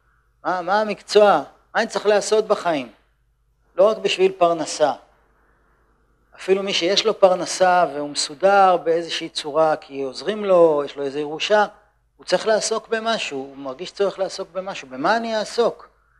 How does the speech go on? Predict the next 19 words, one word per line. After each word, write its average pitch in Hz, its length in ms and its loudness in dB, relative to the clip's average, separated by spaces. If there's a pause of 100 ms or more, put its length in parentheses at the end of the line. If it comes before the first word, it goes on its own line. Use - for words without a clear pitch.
(240)
מה 214 240 2
תחום 185 280 -8
העיסוק 196 400 -2
שלי? 165 280 -4 (300)
הוא 135 80 -12
לא 151 60 2
יודע, 180 340 4
הוא 170 80 2
מחפש 190 460 -4
את 202 100 0
זה. 240 120 -6 (2250)
ו-, 135 280 -4 (220)
ו-, 135 160 -2 (220)
ואנחנו 135 280 -6
מדברים 139 300 -4
עדיין 175 260 0
על 160 100 -6
דברים 143 320 -8
חיצוניים, 147 640 -8